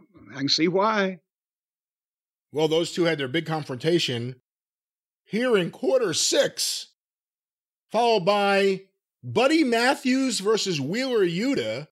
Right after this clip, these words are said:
Speaker 1: Oh, boy.
Speaker 2: With picture-in-picture and a full-screen ad break.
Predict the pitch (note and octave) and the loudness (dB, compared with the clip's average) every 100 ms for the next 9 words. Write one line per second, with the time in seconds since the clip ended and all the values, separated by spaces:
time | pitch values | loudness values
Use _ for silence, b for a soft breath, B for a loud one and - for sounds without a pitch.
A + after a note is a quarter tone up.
0 | - F#3+ C4+ C4 C#3+ D#3+ A3 B3+ G#3 D#3+ | -2 0 2 2 0 0 2 4 4 2
1 | G2+ E2+ - C3+ - F#3 - D#3+ D3+ F3 | 2 -2 -8 -8 -2 -2 0 -2 -2 -2
2 | F#3 F#3 - F3 G#3 G#3 E3 C#3 - F#3+ | 0 -2 -2 -2 0 -2 -2 -2 -2 -2
3 | E3 F3 E3+ D#3+ E3 C3+ A#2+ G#2+ A2+ | -2 -2 -2 0 -2 -4 -6 -8 -10